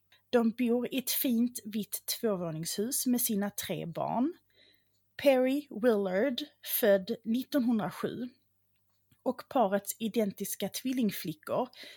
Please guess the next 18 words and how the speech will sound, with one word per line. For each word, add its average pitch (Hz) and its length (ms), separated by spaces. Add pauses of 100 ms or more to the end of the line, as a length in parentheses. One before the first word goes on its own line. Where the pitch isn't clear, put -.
(140)
Marion 226 560
Frances - 840 (440)
och - 220 (220)
Marjorie 196 640
Helen 185 540
Parker. - 500 (1040)
Parker-familjen 269 1120
var 254 200
en 247 100
lycklig 240 340
familj 214 640 (220)
och 233 120
det 214 60
var 226 120
mycket 233 360
kärlek 214 480
i 196 60
hemmet. - 520